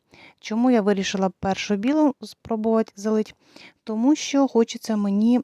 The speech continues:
м, про, м, тонувати пелюсточки і подивитися, яка в них фактура. Якщо ми виберемо колір жовтий, я не впевнена, що буде дуже гарно видно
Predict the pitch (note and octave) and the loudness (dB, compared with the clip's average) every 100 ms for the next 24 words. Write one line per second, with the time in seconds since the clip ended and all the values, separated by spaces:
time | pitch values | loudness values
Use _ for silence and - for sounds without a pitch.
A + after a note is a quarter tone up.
0 | G#3+ G#3 G3+ - G#3+ G#3+ G#3 G3 F#3+ F3 | -2 -2 -2 -4 0 2 2 0 -2 -6
1 | - - F#3+ G3 G3 F#3+ F#3 - _ - | -18 -12 -6 -4 -4 -4 -8 -12 _ -6
2 | G#3+ A3+ C4 E4+ - D#4 D4+ B3+ C4 - | -2 2 2 0 -2 -6 -4 0 0 0
3 | B3 - G3 - G#3 G3+ A#3 A#3+ - G3 | -8 -8 -10 -6 -4 -2 0 -2 -4 -4
4 | - G3+ G#3 _ - - - G3 E3 F3 | -4 -4 -4 _ -10 -8 -8 -6 -4 -6
5 | _ - - _ - - A#3+ A3 G#3+ G3+ | _ -20 -20 _ -20 -8 -2 0 0 2
6 | G#3 G3+ F#3+ F#3+ F#3 G3+ F#3+ F#3+ G3+ C4 | 2 2 2 0 -4 -2 0 0 2 0
7 | D4 A#3 G#3 - G#3 G#3 G3 - G#3 G3 | 0 -2 -4 -4 -4 -2 -4 -4 -2 -2
8 | F#3+ - F#3+ F#3 F#3 G3 F#3 F3+ F#3+ F#3 | -2 -4 -4 -2 0 0 0 0 0 -2
9 | F3 F#3+ F3 | -2 -2 -2